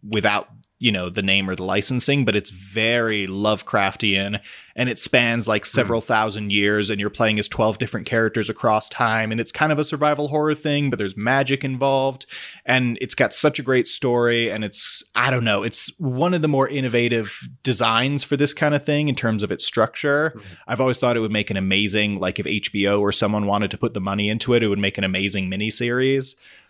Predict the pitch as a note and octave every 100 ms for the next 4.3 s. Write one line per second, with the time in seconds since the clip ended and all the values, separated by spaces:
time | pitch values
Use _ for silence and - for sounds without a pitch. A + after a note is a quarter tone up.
0 | _ - A2+ G#2+ G2+ G2 G2 G2 F#2 _
1 | _ - A2+ G#2+ A2 A2 A2+ G#2 G2 C3
2 | C#3+ - - - _ _ _ - C#3+ G3+
3 | - _ - D3 D3+ B2 G#2+ F#2 F#2 -
4 | G2 F2+ F#2+